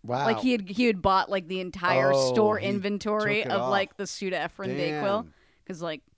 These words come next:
Speaker 2: he knew, dude.
Speaker 1: Smart.
Speaker 2: He knew phenylephrine was bunk.
Speaker 1: Damn.
Speaker 2: What else does he know?
Speaker 1: I
Speaker 2: You know
Speaker 1: wish
Speaker 2: what I
Speaker 1: he
Speaker 2: mean?
Speaker 1: kn-, he, he would have been a good guy to know back then. He would have, "Hey, why are you hoarding all that stuff?"
Speaker 2: I mean,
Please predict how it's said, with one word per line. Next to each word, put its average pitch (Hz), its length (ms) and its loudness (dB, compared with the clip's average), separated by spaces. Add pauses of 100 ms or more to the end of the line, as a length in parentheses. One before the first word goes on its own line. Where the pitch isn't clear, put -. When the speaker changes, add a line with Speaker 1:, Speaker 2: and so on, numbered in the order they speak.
(100)
Speaker 2:
he 175 200 -6
knew, 190 240 -6
dude. 160 340 -14
Speaker 1:
Smart. 113 560 -12
Speaker 2:
He 196 160 -4
knew 226 240 2
phenylephrine 180 640 -4
was 160 100 -10
bunk. 175 440 -4 (340)
Speaker 1:
Damn. 98 400 -14 (180)
Speaker 2:
What 196 140 2
else 233 200 4
does 190 160 -4
he 156 100 -8
know? 151 280 -12 (240)
Speaker 1:
I - 40 -16
Speaker 2:
You 180 120 -6
know 196 60 -4
Speaker 1:
wish - 0 -
Speaker 2:
what 196 80 -4
I - 20 -2
Speaker 1:
he 202 60 -2
Speaker 2:
mean? 214 160 -2
Speaker 1:
kn-, 254 80 -16 (360)
he, 170 320 -10 (120)
he 185 480 -14 (280)
would 147 140 -8
have 139 100 -4
been 143 120 -6
a 139 80 -6
good 131 180 -6
guy 131 180 -2
to 123 120 -8
know 143 240 -4
back 98 280 -10
then. 98 200 -16 (1080)
He 117 80 0
would 117 140 0
have, 120 100 -6 (420)
"Hey, 131 220 -10
why 107 140 -14
are 120 40 -12
you 127 120 -12
hoarding 120 360 -12
all 85 120 -16
that 71 160 -18
stuff?" - 260 -16 (720)
Speaker 2:
I 180 80 -8
mean, 143 340 -10